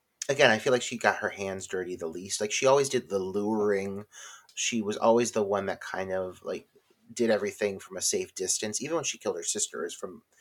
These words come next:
hidden with the, you know, the bow and arrow. But I think that to see the body, like, just laying there dead, meaning she's just now killing for,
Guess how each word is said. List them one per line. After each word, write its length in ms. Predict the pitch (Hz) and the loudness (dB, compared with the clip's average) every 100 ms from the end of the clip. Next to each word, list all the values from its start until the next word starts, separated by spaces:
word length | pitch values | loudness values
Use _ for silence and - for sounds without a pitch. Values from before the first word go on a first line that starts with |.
| - - _ | -20 -20 _
hidden 400 | 139 120 95 95 | 2 2 2 -4
with 160 | 101 | -8
the, 120 | - 98 | -8 -8
you 120 | 107 | -8
know, 80 | 87 | -8
the 100 | 82 | -6
bow 240 | - 95 | -2 -2
and 80 | 92 | -2
arrow. 440 | 101 98 76 73 - - - | -2 -2 -2 -4 -10 -20 -4
But 140 | - 110 | -2 0
I 80 | 113 | -2
think 400 | 104 - 127 113 | -6 -2 -2 0
that 260 | 107 - - | -2 -2 -4
to 100 | - | -4
see 220 | - 160 | -2 -2
the 120 | 107 | -2
body, 440 | - 90 92 98 | 0 0 0 -2
like, 340 | 101 82 82 - | -2 -2 -4 -8
just 200 | - 87 | -12 -10
laying 260 | 80 82 87 | -10 -12 -10
there 140 | 80 | -10
dead, 280 | 82 85 85 | -6 -6 -6
meaning 260 | 98 95 104 | -8 -10 -8
she's 240 | - 101 | -8 -8
just 220 | - 90 - | -6 -6 -6
now 180 | 82 - | -8 -8
killing 380 | - 82 85 82 | -6 -6 -8 -12
for, 200 | 90 | -14